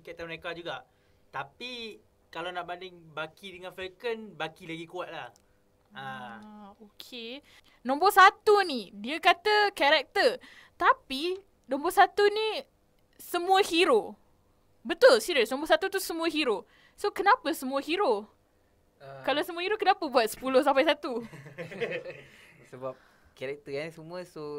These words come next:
Speaker 3: hi-, semua hero tu kira semua karakter yang akan
Speaker 1: Ah.
Speaker 3: mati.
Speaker 2: Oh, semua karakter yang dalam list tu ke macam mana?
Speaker 1: Semua,
Speaker 3: Tak, semua like,
Speaker 1: semua kira, semua
Speaker 3: semua M C U.
Speaker 1: karakter, semua karakter hero lah.
Speaker 2: Aha.
Speaker 1: Ah,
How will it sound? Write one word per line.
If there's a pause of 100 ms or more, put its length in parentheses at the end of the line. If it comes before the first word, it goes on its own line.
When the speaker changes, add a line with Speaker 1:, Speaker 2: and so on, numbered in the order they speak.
(120)
Speaker 3:
hi-,
semua
hero
tu
kira
semua
karakter
yang
akan
Speaker 1:
Ah.
Speaker 3:
mati. (360)
Speaker 2:
Oh,
semua
karakter
yang
dalam
list
tu
ke (140)
macam
mana?
Speaker 1:
Semua,
Speaker 3:
Tak, (260)
semua
like,
Speaker 1:
semua
kira,
semua
Speaker 3:
semua
M
C
U.
Speaker 1:
karakter, (760)
semua
karakter
hero
lah. (220)
Speaker 2:
Aha. (160)
Speaker 1:
Ah,